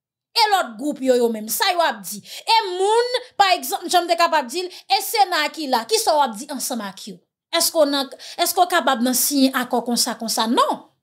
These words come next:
ou pa ka nan siyen akò konsa, konsa okontrè, ou ta sipoze chita ansanm avèk konsèy dè minis lan, lè sa yo pral ba ou yon manda pou w kapab fè sa, e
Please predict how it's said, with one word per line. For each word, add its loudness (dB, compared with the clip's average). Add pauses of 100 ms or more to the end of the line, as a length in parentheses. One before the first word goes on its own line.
ou 0
pa 2
ka 4
nan -2
siyen -2
akò -2
konsa, -2
konsa 0 (100)
okontrè, 2 (420)
ou -6
ta 2
sipoze 2
chita 0 (460)
ansanm 4
avèk 2 (380)
konsèy 2
dè 2
minis -4
lan, 0 (220)
lè -2
sa 0 (380)
yo 4
pral 2
ba 4
ou -4
yon 2
manda 2 (160)
pou -6
w -10
kapab 2
fè -4
sa, 0
e 2